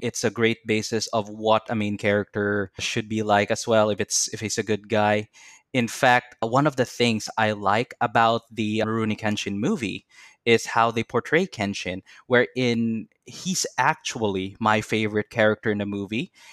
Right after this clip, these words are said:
He's actually somebody I want to put my focus on. This is versus other movies or anime where you do have the main character, he does win at the end,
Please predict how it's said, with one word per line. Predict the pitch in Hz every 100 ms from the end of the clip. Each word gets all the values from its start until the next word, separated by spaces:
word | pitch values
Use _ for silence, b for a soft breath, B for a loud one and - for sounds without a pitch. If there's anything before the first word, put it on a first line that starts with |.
| B
He's | 127 120 - -
actually | 139 143 - 139 107 95 90 -
somebody | - 120 113 110 110
I |
want | 104 110 107
to | -
put | 113 104
my | 104
focus | - 170 - 117 - -
on. | 90 - - _ b b b
This | 127 196
is | 190 -
versus | - 208 - 208 - -
other | 165 160 156 147 131 131
movies | 143 139 139
or | 131 127
anime | 135 139 131 127
where | 120 117 113 113 _ _ _
you | 120
do | 143 311
have | 339
the | 302
main | 254 233
character, | 226 208 208 208 208
he | - -
does | 247 -
win | 285
at | 262
the | 208
end, | 180 175 202